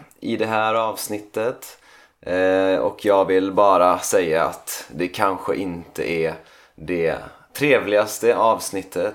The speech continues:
att, eh, lyssna på. Så om du är lite känslig så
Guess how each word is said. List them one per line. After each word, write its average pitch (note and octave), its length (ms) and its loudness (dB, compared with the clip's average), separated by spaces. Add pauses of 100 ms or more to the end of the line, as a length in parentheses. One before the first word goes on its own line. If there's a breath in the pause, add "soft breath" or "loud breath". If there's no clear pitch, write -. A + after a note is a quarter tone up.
(100)
att, - 320 -6
eh, F#2 360 -2
lyssna F#2 420 -6
på. F#2+ 360 -2
Så F2 480 -4 (380 loud breath)
om F#2 440 -2 (400 soft breath)
du F#2 440 -4
är E2+ 300 -2 (120)
lite E2+ 400 -4
känslig A2+ 880 -2 (480 soft breath)
så F#2 580 -4